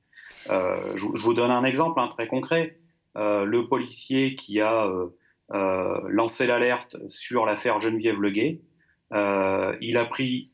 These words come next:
euh, vingt-quatre mois d'exclusion temporaire, euh, de fonction et il a pris cinq mois avec sursis au tribunal judiciaire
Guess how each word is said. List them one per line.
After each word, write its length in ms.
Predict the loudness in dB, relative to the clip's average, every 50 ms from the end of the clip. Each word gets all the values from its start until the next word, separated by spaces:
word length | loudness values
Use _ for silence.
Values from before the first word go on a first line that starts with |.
| -4 -4
euh, 100 | -2 0
vingt-quatre 540 | 0 0 0 2 0 0 -2 -2 -2 -4
mois 400 | -4 -2 0 0 0 0 -4 -8 -10 -8
d'exclusion 540 | -8 -8 -8 -10 -12 -10 -6 -4 -4 -2
temporaire, 640 | -2 -2 -2 0 2 2 2 2 2 2 0 -2 -6 -10 _ _ _ _ _ _ _ -2
euh, 200 | 0 0 0 2
de 140 | 2 2 2
fonction 640 | 4 2 0 0 0 0 2 2 2 2 2 -2 -6 -16 -20 _ _ _ _ 0
et 240 | 2 2 2 2 0
il 160 | -2 0 0 0
a 80 | 0
pris 380 | 0 -2 -4 -4 -4 -4 -4 -6
cinq 420 | -10 -8 -2 2 2 2 2 0 0
mois 340 | 0 2 2 2 2 0 -2
avec 240 | -2 -2 -2 -4 -6
sursis 520 | -4 -4 -4 -4 -4 -8 -10 -10 -10 -10 -4
au 120 | -4 -2 0
tribunal 380 | 0 0 2 2 2 2 2
judiciaire 520 | 0 -2 -4 -6 -8 -4 -2 -2 -2 -2